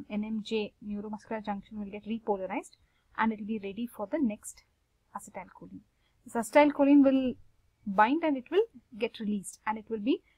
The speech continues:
destroyed by s-, acetylcholine esterase. Okay, this is the normal physiology. Acetylcholine comes,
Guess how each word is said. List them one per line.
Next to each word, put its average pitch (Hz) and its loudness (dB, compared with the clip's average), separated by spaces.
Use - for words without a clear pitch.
destroyed 247 -2
by 277 2
s-, - -18
acetylcholine 240 -4
esterase. - -20
Okay, 370 -8
this 254 -10
is 349 -10
the 381 4
normal 240 4
physiology. 190 -8
Acetylcholine 202 -10
comes, 302 2